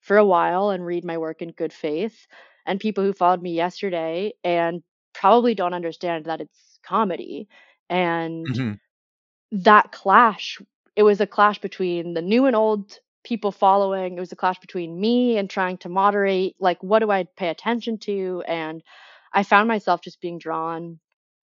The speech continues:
Speaker 1: to, like, the worst, the worst comments and the worst messages. Um,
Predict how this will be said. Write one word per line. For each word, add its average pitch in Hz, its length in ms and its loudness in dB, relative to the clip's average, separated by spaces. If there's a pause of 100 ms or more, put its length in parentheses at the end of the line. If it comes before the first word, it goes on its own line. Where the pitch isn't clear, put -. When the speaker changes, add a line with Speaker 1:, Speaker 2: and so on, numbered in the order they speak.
(560)
Speaker 1:
to, 220 80 0
like, 208 200 4
the 185 160 0
worst, 185 680 -2 (440)
the 196 100 0
worst 180 460 -2
comments 294 560 -2
and 196 120 -2
the 180 80 0
worst 175 380 0
messages. 240 640 -4 (500)
Um, 175 580 2